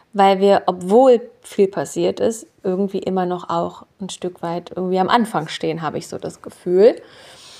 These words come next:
Mm, genau. Und für mich, ähm,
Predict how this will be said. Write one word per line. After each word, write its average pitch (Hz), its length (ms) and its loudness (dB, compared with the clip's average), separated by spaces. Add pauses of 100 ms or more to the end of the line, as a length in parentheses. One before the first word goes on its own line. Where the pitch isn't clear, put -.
(320)
Mm, 202 680 0 (440)
genau. 165 680 -2
Und 190 180 -4
für 220 120 -4
mich, 233 480 -2 (680)
ähm, 202 840 0